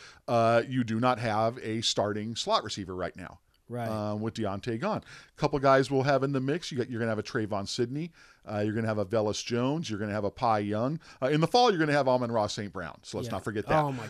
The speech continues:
Speaker 1: But,
Speaker 2: goodness,
Speaker 1: but,
Speaker 2: I
Speaker 1: but
Speaker 2: like
Speaker 1: <laughs>
Speaker 2: I was just watching one of his YouTube workouts,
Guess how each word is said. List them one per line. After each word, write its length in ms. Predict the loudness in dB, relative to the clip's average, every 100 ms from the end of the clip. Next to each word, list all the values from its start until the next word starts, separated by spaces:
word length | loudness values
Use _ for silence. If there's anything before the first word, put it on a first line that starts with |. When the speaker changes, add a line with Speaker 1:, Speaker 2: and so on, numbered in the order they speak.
| -8
Speaker 1:
But, 200 | 2 6
Speaker 2:
goodness, 100 | 8 10
Speaker 1:
but, 480 | 10 12 12 12
Speaker 2:
I 520 | 12 12 12 12 12 12
Speaker 1:
but 300 | 8 4 4
Speaker 2:
like 1120 | 6 8 8 8 4 -2 -4 -6 -8 -4 -4 -2
Speaker 1:
<laughs> 60 |
Speaker 2:
I 140 | 4 4
was 120 | 4
just 200 | 2 0
watching 380 | 4 4 2 0
one 160 | 2 4
of 80 |
his 180 | 0 0
YouTube 380 | 2 2 2 0
workouts, 680 | 2 2 2 2 4 4 2